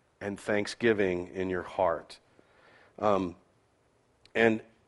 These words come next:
there's, so I used to say that my favorite memory verse was First Thessalonians five seventeen,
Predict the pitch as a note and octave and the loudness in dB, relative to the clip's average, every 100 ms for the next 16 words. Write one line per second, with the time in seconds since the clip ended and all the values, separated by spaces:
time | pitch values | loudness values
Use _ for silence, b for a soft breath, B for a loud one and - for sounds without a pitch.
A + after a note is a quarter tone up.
0 | _ _ _ A#2 C#3 E3 D#3+ - - C#3 | _ _ _ 6 8 8 6 -2 2 6
1 | B2+ C3 G3+ B3 C3+ - A2 F#2+ G2 A2+ | 8 8 4 0 -4 2 6 6 4 2
2 | - b b b b b A2+ A#2 A2 - | -6 b b b b b 2 4 4 6
3 | C#3 C3+ A#2 C3 A#2+ G#2 G#2 G2+ G#2+ G2+ | 6 6 6 6 4 4 2 0 -4 -4
4 | - A#2 - A2 - G#2 G2+ G2 - G2+ | 2 2 4 2 2 0 0 0 2 2
5 | G2 - G2 F2+ - D#3 G#2+ F#2+ A2 | 2 2 2 0 -2 2 2 0 -2